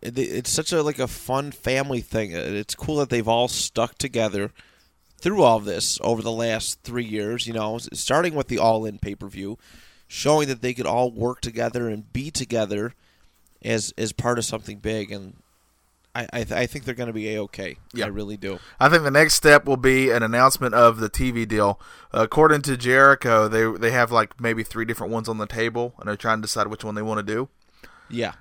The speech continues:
Speaker 2: Uh, so that's really exciting. I'm very excited. Uh, to me, the ideal thing would be they get two hours every week on T V, uh, and not just on a, on a small cable channel that hardly anybody in the country gets. It needs to be,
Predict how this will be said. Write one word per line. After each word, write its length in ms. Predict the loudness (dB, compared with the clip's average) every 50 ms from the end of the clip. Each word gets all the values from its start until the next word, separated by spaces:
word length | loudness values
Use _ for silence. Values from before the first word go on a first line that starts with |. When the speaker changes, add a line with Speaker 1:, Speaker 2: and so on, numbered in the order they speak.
| _ -6
Speaker 2:
Uh, 340 | -2 0 2 2 2 0 0
so 300 | -2 -2 0 0 0 2
that's 360 | 4 4 6 6 4 2 -4
really 360 | -8 -4 -2 0 0 0 0
exciting. 640 | -2 -2 -4 -4 2 4 6 6 6 4 0 -4 -6 -6
I'm 180 | -6 -4 -2
very 240 | 0 2 2 2 0
excited. 560 | 0 -4 -4 0 2 2 2 0 -2 -4 -10 -20 -20 -20 _ _ -10
Uh, 220 | -8 -8 -6 -8 -8 -10 -10
to 100 | -8 -8
me, 320 | -6 -4 -2 0 2 2 2
the 160 | 2 4 6
ideal 320 | 6 8 8 6 4 2
thing 260 | 2 0 -2 -6 -4 -4
would 140 | -6 -4
be 120 | -4 -4 -4
they 140 | -2 -4 -4
get 240 | -4 -4 -6 -6
two 220 | -6 -4 0 2 4
hours 760 | 6 6 8 8 6 6 4 2 0 -4 -8 -8 -10 -14 -18 _ _ _
every 220 | -4 -4 -2 -2 -4
week 240 | -6 -6 -8 -8
on 140 | -10 -12 -12
T 100 | -10 -10
V, 240 | -10 -8 -10 -10 -12 -16 _ -6
uh, 200 | -2 0 2 2 2
and 160 | 2 4 8
not 240 | 8 8 8 8 4
just 420 | 4 6 8 8 8 6 4 2 -4 -18 -20 -20 -20 -14 -4 0
on 200 | 2 2 2 2
a, 140 | 0 -2 -4 -10 -16 -18 -14 -8 -6
on 120 | -2 -2 0
a 180 | 0 0 0
small 680 | 0 0 0 0 0 -2 0 4 6 8 8 8 6 4
cable 320 | 2 0 -2 0 0 -2 -4
channel 260 | -4 -4 -4 -2 0
that 220 | 0 0 0 -2
hardly 280 | -2 0 0 0 0 0
anybody 300 | -2 -2 -2 0 0 0
in 60 | -2
the 60 | -4
country 340 | -6 -6 -6 -6 -6 -8 -6
gets. 280 | -4 -4 -4 -4 -4 -6
It 80 | -4
needs 220 | -2 -2 -2 -2 -2
to 80 | -4 -2
be, 360 | -2 0 0 0 0 -2